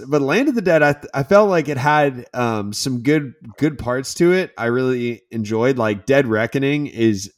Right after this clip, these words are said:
dope as hell. Eh, but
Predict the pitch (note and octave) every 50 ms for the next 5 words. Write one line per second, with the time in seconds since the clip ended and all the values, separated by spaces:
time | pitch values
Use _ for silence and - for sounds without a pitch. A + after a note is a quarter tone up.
0 | G2 F#2 - - A#2 G#2+ F#2+ F2+ - F#2+ F#2 E2+ - F2+ C#2+ A1+ E2+ - - _
1 | _ _ _ _ _ _ _ _ _ _ - G2 - - _ - A2+ A2+ C3 C3
2 | C3 B2 A2+